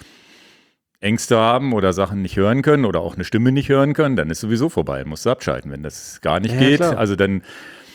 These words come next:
Speaker 2: Zwingt
Speaker 1: kann,
Speaker 2: einen keiner.
Speaker 1: also das kann ich dann auch verstehen, wenn jemand mit seinem Gehirn das gar nicht vereinbaren kann, weil's i-, weil's, äh, unhörbar wird dadurch.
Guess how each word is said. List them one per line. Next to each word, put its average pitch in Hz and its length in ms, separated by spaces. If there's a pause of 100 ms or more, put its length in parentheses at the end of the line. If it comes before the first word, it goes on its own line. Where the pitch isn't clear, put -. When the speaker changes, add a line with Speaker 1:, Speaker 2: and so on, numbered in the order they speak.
Speaker 2:
Zwingt 143 300 (300)
Speaker 1:
kann, 117 160
Speaker 2:
einen 120 260
keiner. 120 160
Speaker 1:
also 110 140
das 110 240
kann 117 120
ich 110 100
dann 104 160
auch 101 120
verstehen, 123 400
wenn 104 120
jemand 104 260
mit 101 120
seinem 98 240
Gehirn 98 240
das 95 140
gar 87 160
nicht 101 140
vereinbaren 120 520
kann, 135 300
weil's 98 260
i-, 98 360
weil's, - 580
äh, 90 220
unhörbar 107 680
wird 147 220
dadurch. 143 580